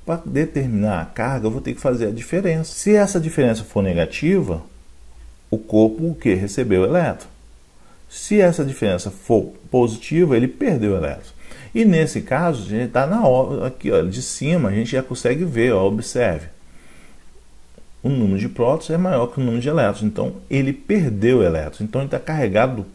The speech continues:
positivamente, esse corpo. Então, como, como a gente vai fazer? Vamos fazer a diferença. Eu posso pegar esses dois aqui, ó, faço a diferença entre eles, certo? Boto em evidência, ó,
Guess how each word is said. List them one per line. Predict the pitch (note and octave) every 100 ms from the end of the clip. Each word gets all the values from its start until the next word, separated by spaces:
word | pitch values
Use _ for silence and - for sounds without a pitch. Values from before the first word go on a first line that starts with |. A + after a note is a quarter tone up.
| - -
positivamente, | B3 C4+ F#3+ C#3+ - B2+ G#2 F2 D2 C#2 - -
esse | - F#2
corpo. | - - - - - - - - - - - - - - -
Então, | D#3+ F#3 E3+
como, | - F3 F3 A2+
como | - C3+
a | B2+
gente | A2+
vai | A#2
fazer? | A2 A2+ C#3 F3+ F#3+
Vamos | D#3+ -
fazer | F3 E3+
a |
diferença. | D#3+ - C#3 F#2+ F#2+ - - - - - - - - - - - - -
Eu | G#2+
posso | A2+ G#2+ -
pegar | G#2 F#2+ G#2+
esses | - A2
dois | F2+ G2 G2
aqui, | G#2+ - F3+
ó, | G3 F2+ - -
faço | F2+ -
a | F#2+
diferença | F#2 F2 E2 E2 E2 E2
entre | - E2+
eles, | D#2 D#2 F#2 C#3+ F#3+ F#3+ -
certo? | - - D2 D#2+ B2 - G#3+ A3 - - - - - -
Boto | F2+ F#2+
em | A2 A2+
evidência, | G2+ F#2+ E2+ F2 E2 G2 C#3+ - C#3
ó, | E2 D2